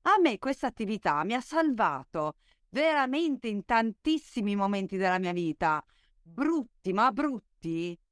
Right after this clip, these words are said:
che mi sarei solo voluta, eh, mettere a letto, tirare su la coperta e non, non sentire più nessuno.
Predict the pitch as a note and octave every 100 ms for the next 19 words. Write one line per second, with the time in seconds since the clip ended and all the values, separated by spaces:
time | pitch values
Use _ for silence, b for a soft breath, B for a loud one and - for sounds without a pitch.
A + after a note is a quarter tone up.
0 | _ _ _ - D4 D#4+ F4 D#4 G#3 F#3
1 | C4 A#3 F#3+ G3+ A3+ B3+ C#4 - C#4 D4
2 | - _ _ - G#3+ G#3+ G3+ F#3+ F#3 F#3
3 | A#3+ A#3 - G3+ G#3 A3 A#3 C4 - D4
4 | B3 A3 G#3+ G#3 - B3 G#3+ - A3 B3
5 | A#3+ B3+ - D4 C#4+ G#3+ A3+ G#3+ A3+ A#3
6 | A3+ G3 _ _ - A#3+ A#3+ C4 A#3 C#4+
7 | D4 B3+ A3 G3+ - - A3+ F3+ D3+ C#3+